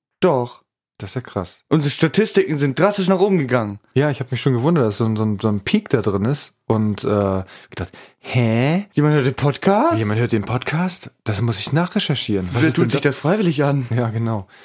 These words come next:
Speaker 2: Ja, Nele, vielen Dank. Ähm, ja, wenn du die ersten zehn gehört hast, dann sind die letzten vier auch nicht mehr so schlimm. Es sei denn, es sind die ersten
Speaker 1: Vier.
Speaker 2: vier. Ja, ich möchte kurz nochmal eine Sache sagen.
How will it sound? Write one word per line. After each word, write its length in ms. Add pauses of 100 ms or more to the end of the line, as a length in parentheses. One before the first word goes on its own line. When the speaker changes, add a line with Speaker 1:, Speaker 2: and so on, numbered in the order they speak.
(580)
Speaker 2:
Ja, 280 (180)
Nele, 320
vielen 300
Dank. 420
Ähm, 520 (280)
ja, 240
wenn 120
du 40
die 140
ersten 320
zehn 340
gehört 320
hast, 220
dann 160
sind 160
die 40
letzten 300
vier 240
auch 60
nicht 120
mehr 120
so 100
schlimm. 360 (200)
Es 140
sei 180
denn, 220 (220)
es 100
sind 160
die 120
ersten 440 (160)
Speaker 1:
Vier. 480
Speaker 2:
vier. 380 (640)
Ja, 160
ich 80
möchte 240
kurz 280
nochmal 420 (140)
eine 260
Sache 300
sagen. 500